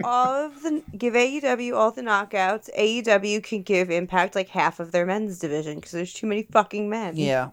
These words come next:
Speaker 2: like, A E W could treat this relationship with Impact as, like, an O V W or an N X T to A E W.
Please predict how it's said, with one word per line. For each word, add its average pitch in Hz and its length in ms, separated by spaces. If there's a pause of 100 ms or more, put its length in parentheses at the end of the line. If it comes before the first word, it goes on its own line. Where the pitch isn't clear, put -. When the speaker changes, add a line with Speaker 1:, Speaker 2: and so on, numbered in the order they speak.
Speaker 2:
like, 170 200
A 196 140
E 214 140
W 180 320
could 165 240
treat 170 200
this 151 140
relationship 147 280
with 131 180
Impact 147 720
as, 131 500
like, 127 120
an 135 120
O 135 120
V 135 160
W 117 520
or 117 220
an 123 80
N 123 120
X 120 260
T 113 480
to 123 100
A 113 100
E 110 200
W. 98 480